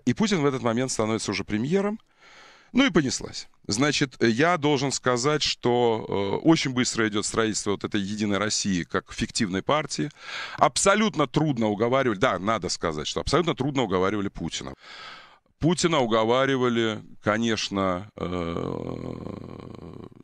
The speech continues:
часами. Часами. "Володя, пожалуйста, Володя, надо, не, ну, ну, пожалуйста, надо", и всё, и всё. И тут есть, э, несколько интересных, э,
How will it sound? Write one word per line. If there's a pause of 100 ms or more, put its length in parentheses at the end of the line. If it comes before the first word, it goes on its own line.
часами. (180)
Часами. (1400)
"Володя,
пожалуйста,
Володя,
надо,
не,
ну,
ну,
пожалуйста,
надо",
и
всё, (220)
и
всё. (100)
И
тут
есть, (500)
э, (400)
несколько
интересных,
э,